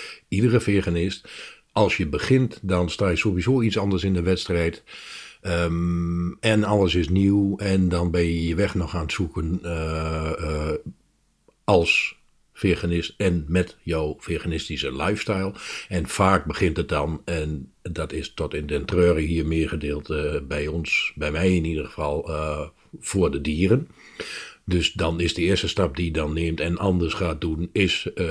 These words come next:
veganistisch eten. Nou, daar is de hele vorige uitzending al over gegaan, dus daar gaan we niet nog een keer op in. Maar, eh, voor de meesten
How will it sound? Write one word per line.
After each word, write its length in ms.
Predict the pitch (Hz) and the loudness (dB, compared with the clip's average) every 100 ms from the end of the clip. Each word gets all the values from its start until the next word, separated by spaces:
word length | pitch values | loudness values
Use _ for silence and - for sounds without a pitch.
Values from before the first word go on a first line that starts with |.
| 80 | -4
veganistisch 680 | - - - 92 87 - 71 | -6 -2 0 2 0 -2 -6
eten. 400 | 73 90 139 151 - - - - | -2 0 0 -4 -14 -20 -12 -2
Nou, 180 | 73 62 | -2 -2
daar 380 | 82 87 82 69 _ - | -4 -2 -2 -4 _ -4
is 160 | 92 | -2
de 60 | 85 | -2
hele 180 | 80 67 | -2 -2
vorige 340 | 90 78 73 | -2 -2 -2
uitzending 500 | 80 104 110 101 95 | -2 0 0 0 0
al 240 | 95 92 90 | 0 0 4
over 300 | 90 80 78 | 4 2 -2
gegaan, 380 | 80 87 80 80 | -2 -2 -2 -4
dus 160 | 73 | -6
daar 120 | - | -8
gaan 140 | 73 78 | -6 -6
we 60 | |
niet 140 | 76 73 | -6 -6
nog 160 | 76 | -4
een 60 | 87 | -2
keer 180 | 90 87 | 2 0
op 120 | 87 | 0
in. 180 | 87 92 - - - - _ _ - | -4 -4 -10 -14 -14 -18 _ _ 0
Maar, 360 | 95 101 104 - _ _ _ _ - | 4 4 4 -6 _ _ _ _ -8
eh, 200 | - 101 - _ _ _ - - | -4 -4 -4 _ _ _ -20 -18
voor 380 | - - 101 87 | -14 -2 0 2
de 80 | |
meesten 600 | 87 92 117 113 - 92 | 4 6 6 4 2 -2